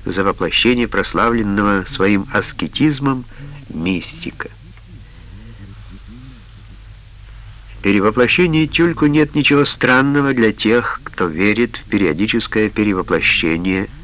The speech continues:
эго. Согласно этому верованию, все мы Тюльку, личность, я, воплощённая в настоящей нашей оболочке, существовала в прошлом в других формах.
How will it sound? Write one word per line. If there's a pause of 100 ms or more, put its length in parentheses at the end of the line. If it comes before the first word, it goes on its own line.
(140)
эго. (2000)
Согласно
этому
верованию, (380)
все
мы (160)
Тюльку, (200)
личность, (260)
я, (840)
воплощённая
в
настоящей
нашей
оболочке, (680)
существовала
в
прошлом
в
других
формах.